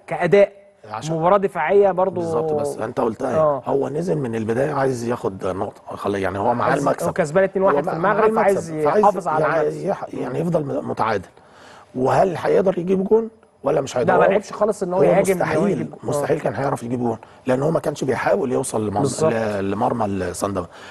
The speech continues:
Speaker 2: لكن لما تيجي تتفرج على صن داونز، صن داونز كانت استحواذ ومحاولات من ال-، من العمق، من على الاطراف، من الكرات عرضيه،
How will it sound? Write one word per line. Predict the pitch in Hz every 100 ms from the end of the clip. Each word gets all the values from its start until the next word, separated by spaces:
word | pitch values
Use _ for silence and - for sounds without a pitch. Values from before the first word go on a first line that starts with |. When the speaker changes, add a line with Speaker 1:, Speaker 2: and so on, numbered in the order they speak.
| -
Speaker 2:
لكن | 123 127
لما | 120 120
تيجي | 165
تتفرج | - - 180
على | 135 -
صن | 127
داونز، | 131 -
صن | - 135
داونز | 127 117
كانت | - 113 110
استحواذ | - 123 127 135 185 - - - - -
ومحاولات | 208 - 127 117 120 185 - - - - - 127
من | 117
ال-، | 120 117 117 117
من | 110 113 113
العمق، | 117 110 110 - 104
من | 101
على | 107 107
الاطراف، | 113 127 - - 117 - - - - -
من | 113 107
الكرات | 101 - - 110
عرضيه، | 107 120 120 95